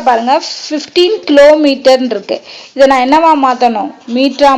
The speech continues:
மாத்தணும், அப்புறம் சென்டிமீட்டரா மாத்தணும், அப்புறம் மில்லிமீட்டரா மாத்தணும். So, அப்ப ஃபர்ஸ்ட் மீட்டரா மாத்துறதுக்கு நான் என்ன பண்ணணும்? தௌசண்ட் ஆல மல்டிப்ளை பண்ணுவேன். So, அப்ப இது மீட்டர். இதை நான் சென்டிமீட்டரா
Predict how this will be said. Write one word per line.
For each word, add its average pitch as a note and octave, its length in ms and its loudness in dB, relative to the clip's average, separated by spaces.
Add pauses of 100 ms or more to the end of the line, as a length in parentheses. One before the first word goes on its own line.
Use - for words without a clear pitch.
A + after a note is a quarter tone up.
மாத்தணும், C4+ 440 -2
அப்புறம் D4 400 0
சென்டிமீட்டரா C4 540 -2 (120)
மாத்தணும், C#4 360 -2
அப்புறம் G#4 380 0
மில்லிமீட்டரா C4+ 500 0 (100)
மாத்தணும். - 340 -12 (360)
So, - 120 -4
அப்ப D4 200 2
ஃபர்ஸ்ட் C#4+ 340 0 (120)
மீட்டரா E4+ 340 2 (140)
மாத்துறதுக்கு D4 460 0
நான் C#4+ 140 2
என்ன D4+ 180 0
பண்ணணும்? D4 500 0
தௌசண்ட் D4 400 2
ஆல C#4 220 -2
மல்டிப்ளை A#3 460 -2
பண்ணுவேன். F#3+ 300 -8 (100)
So, - 120 -14
அப்ப A#3+ 200 -4
இது D#4 120 -2 (160)
மீட்டர். - 360 -8 (1200)
இதை D#4+ 140 0 (100)
நான் E4 240 -2
சென்டிமீட்டரா F#4+ 600 2